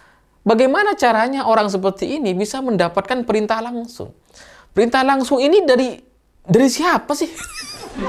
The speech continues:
Ya karena kita kan bingung gitu. Kalau pihak polisi, security bisa diam aja dengan alasan ada perintah langsung, itu kan berarti ya di atas mereka, di atas security dan, dan polisi. Berarti kan ya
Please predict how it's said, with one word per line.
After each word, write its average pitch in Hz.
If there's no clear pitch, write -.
Ya 262
karena 349
kita -
kan 349
bingung 254
gitu. 110
Kalau 180
pihak 147
polisi, 123
security 120
bisa 107
diam 101
aja 139
dengan 117
alasan 110
ada 202
perintah 104
langsung, 131
itu 277
kan 359
berarti 196
ya -
di 135
atas -
mereka, 156
di 135
atas 151
security 143
dan, 190
dan 151
polisi. 190
Berarti 208
kan 392
ya 175